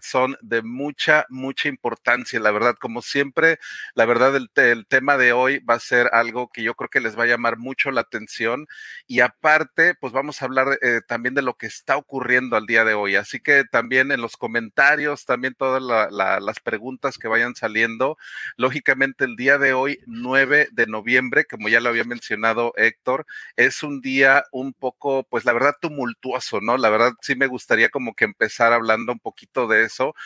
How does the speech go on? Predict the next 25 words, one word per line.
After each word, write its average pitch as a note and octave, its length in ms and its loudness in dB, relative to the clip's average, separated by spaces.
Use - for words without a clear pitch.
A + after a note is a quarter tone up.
y D3 320 -2
más C3+ 320 0
que D#3+ 100 -2
nada C3+ 480 4
de A#2 140 -4
que - 160 -4
se - 140 -4
den B2+ 160 0
cuenta C3 420 2
de A#2+ 140 6
que - 180 -6
son C3 400 0
muchas B2+ 800 0
las A#2+ 220 2
emociones C#3 1000 0
que - 80 0
están C3+ 380 0
dentro C#3+ 440 2
del B2 160 0
mercado A#2+ 420 2
ahorita B2 280 -2
jugando, A#2+ 720 -2
son B2+ 280 -4
básicamente B2 880 0
tres, A#2 400 0